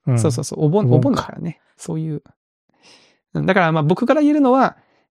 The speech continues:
Speaker 2: あのー、今のうちにその、ね、元気なうちにお話できるうちに、やっぱしておく方が、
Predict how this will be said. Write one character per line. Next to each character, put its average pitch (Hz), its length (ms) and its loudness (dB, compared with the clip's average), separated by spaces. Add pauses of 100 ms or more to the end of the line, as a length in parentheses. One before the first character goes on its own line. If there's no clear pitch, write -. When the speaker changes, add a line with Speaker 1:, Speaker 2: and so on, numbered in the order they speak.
Speaker 2:
あ 165 100 0
の 156 640 0
ー、 180 40 0
今 185 160 2
の 208 80 4
う 208 40 2
ち 226 100 -2
に 240 120 2
そ 196 100 -2
の、 175 240 0 (440)
ね、 180 260 -2
元 202 200 2
気 170 120 0
な 135 100 0
う 135 60 -2
ち 196 100 -4
に 160 220 0
お - 100 -10
話 151 400 -2
で 151 100 2
き 180 100 -2
る 143 260 0 (260)
う 147 80 -2
ち 233 140 -2
に、 202 260 0
や 139 100 -2
っ - 20 -2
ぱ 127 140 -4
し - 140 -10
て 170 100 2
お 170 80 2
く 147 120 -2
方 151 200 0
が、 131 200 -2